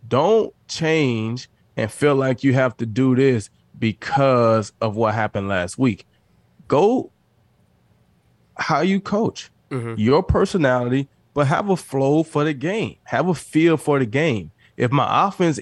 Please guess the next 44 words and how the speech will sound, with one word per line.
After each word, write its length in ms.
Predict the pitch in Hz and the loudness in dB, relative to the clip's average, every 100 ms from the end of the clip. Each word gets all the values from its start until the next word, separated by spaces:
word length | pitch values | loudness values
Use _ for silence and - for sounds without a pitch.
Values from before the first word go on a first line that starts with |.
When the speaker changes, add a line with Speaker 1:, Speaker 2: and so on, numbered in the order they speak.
| - | -4
Speaker 1:
isn't 420 | 131 165 180 131 | -2 0 0 -2
clicking 420 | - 131 151 196 | -4 -2 0 0
today 440 | 196 185 170 202 202 | 0 -2 0 2 2
and 100 | 131 | 0
we're 120 | 156 | 0
barely 500 | 135 117 113 160 180 | -2 -2 0 0 0
getting 380 | 151 165 170 139 | 0 -2 -2 -2
by, 300 | 139 185 214 - _ _ | -2 -2 -4 -10 _ _
I 100 | - | -4
may 260 | 233 233 233 | -2 0 0
need 220 | 220 226 | -2 -4
to 60 | 202 | -6
kick 320 | - 240 - | -4 -6 -2
that 180 | 113 107 | -4 -4
field 300 | 92 90 76 | -6 -6 -6
goal. 280 | 78 - _ _ _ _ _ _ _ _ | -10 -12 _ _ _ _ _ _ _ _
But 120 | 147 | 2
if 120 | 143 | 2
we've 160 | 123 214 | 2 4
been 180 | 226 151 | 2 4
going 240 | 147 202 | 2 2
for 220 | - 180 160 | 2 0 2
it 20 | |
on 80 | 143 | 0
fourth 320 | - 160 127 | -2 -2 0
down 280 | 139 151 - | 0 0 -2
all 260 | - 123 147 | -2 0 0
day 220 | 117 135 | 0 0
and 100 | 139 | 2
we're 80 | 147 | 0
four 340 | - - 143 | -2 0 0
for 140 | 147 117 | 0 -6
six, 360 | - 151 151 | -6 -4 -6
percentages 600 | - 127 - 165 220 190 151 | -4 -4 -2 -2 0 0 0
are 120 | 120 | 0
in 200 | 131 139 | 0 0
our 140 | 139 | -2
favor. 340 | - - 190 - _ _ _ | -4 -4 -4 -6 _ _ _
At 240 | 127 117 - | -4 -2 0
this 200 | 160 202 | 0 0
point 340 | - 190 190 | 0 2 2
in 40 | 160 | 0
the 80 | |
game, 440 | 120 127 151 208 | -2 -2 0 -2